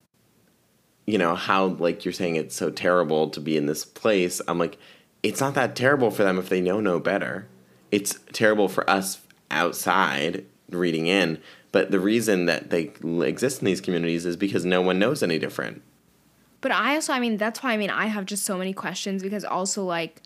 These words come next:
Speaker 2: so, or maybe we can talk about this in a little bit, like, with them having to, like, take pills to, like, suppress things and everything. It's like, who, who makes sure that that's happening?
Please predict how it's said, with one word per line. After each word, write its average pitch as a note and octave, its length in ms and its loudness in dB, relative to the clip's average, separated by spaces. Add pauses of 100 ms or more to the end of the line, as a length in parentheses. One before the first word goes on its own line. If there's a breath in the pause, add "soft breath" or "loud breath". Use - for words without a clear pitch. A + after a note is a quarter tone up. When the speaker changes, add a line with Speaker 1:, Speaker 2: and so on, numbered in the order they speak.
(320 soft breath)
Speaker 2:
so, F#3+ 800 0 (1400)
or G#3+ 80 0
maybe A#3 180 2
we C4 120 -2
can C4 100 0
talk A3 160 -2
about G3+ 160 -2
this G#3 140 -6
in G#3 60 -2
a F3+ 80 -2
little F#3 180 -2
bit, G#3 180 -2
like, F3+ 180 -4
with G3 140 -6
them F3 300 -2
having F#3+ 380 -4
to, F3+ 60 -4
like, D#3+ 360 -6 (580 soft breath)
take G#3+ 300 -6
pills C4 560 0
to, A3 80 -4
like, F3 180 -2
suppress A3+ 480 -2
things F#3+ 380 -4
and F3+ 80 -2
everything. F#3 460 -4
It's F3+ 180 -6
like, F#3+ 180 -6
who, C#4 460 -2 (320 loud breath)
who D#4+ 260 2
makes D4 300 0
sure C4+ 160 2
that A#3+ 120 0
that's G#3+ 220 0
happening? G3 800 0